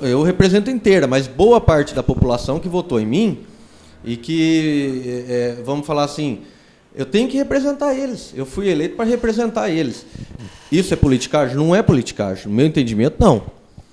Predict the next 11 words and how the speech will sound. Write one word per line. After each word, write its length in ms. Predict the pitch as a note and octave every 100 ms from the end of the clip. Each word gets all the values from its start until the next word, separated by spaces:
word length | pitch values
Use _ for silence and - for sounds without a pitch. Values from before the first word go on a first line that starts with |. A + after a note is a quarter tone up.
| - - -
Politicagem 640 | A2+ A2+ A#2+ A2+ B2 E3+
é 40 | A3
ficar 500 | B3+ A3+ F#3 D#3+ C3+
criticando 540 | C#3+ C3 C#3+ C#3 B2+
por 160 | A#2+ A2
criticar, 960 | A#2 G#2 - - D3 D3 C#3 G#2 G2
ficar 160 | - G#2+
batendo 360 | A#2 - G#2
por 120 | G#2+
bater, 440 | A#2 C3+ - C#3+ B2
pegar, 460 | A2 G#2 B2 A#2+